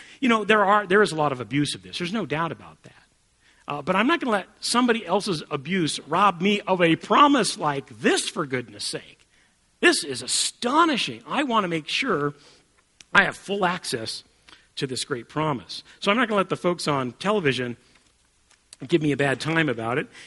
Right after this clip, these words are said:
If they abuse it, we'll have to deal with that on its own, but I wanna make sure I have full access to this. Th-, there's another issue that, that might really be the biggest problem when you hear something like this, where you go, "Uh, I don't,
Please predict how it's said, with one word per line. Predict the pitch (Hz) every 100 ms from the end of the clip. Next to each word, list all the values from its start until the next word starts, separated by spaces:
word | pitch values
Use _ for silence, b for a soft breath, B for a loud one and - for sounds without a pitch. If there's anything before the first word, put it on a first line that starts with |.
| B
If | 123 -
they | 156
abuse | 156 151 175 180
it, | 165
we'll | 143
have | 151
to | 143
deal | 127 160
with | 139
that | 147 151
on | 135 135
its | 127 180
own, | 156
but | 127 139
I | 156
wanna | 156
make | 135 -
sure | 170
I | 147
have | 127
full | - 165
access | 147 151 151 127
to | 131
this. | 95 - _ B B B B 311 -
Th-, | 262 247
there's | 277 277
another | 285 311 370 403 -
issue | 247 254 254 - 175 147
that, | 156 151
that | 208
might | 202 214 185
really | 208 247 208
be | 175
the | 175 151
biggest | 170 160 -
problem | 175 170 156
when | 160
you | 151
hear | 208
something | 196 190 156
like | 135 131
this, | 143 -
where | 175
you | 175
go, | 170 165 151 - b b b b
"Uh, | -
I | 247 247 233
don't, | 226 151